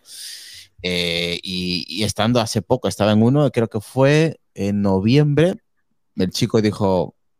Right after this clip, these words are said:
"Mm, hasta aquí porque si no se nos va a ir de madre todo".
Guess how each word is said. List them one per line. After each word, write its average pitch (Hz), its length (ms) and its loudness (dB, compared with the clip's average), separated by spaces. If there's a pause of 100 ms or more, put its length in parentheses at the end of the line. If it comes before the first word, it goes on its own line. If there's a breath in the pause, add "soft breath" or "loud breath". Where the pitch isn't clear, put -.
"Mm, 95 560 -2
hasta 98 260 -4
aquí 120 200 0
porque 92 840 0
si - 140 -2
no 98 120 2
se 120 100 2
nos 95 100 0
va 98 60 2
a 95 40 4
ir 95 60 2
de 90 100 0
madre 82 280 0
todo". 80 300 -2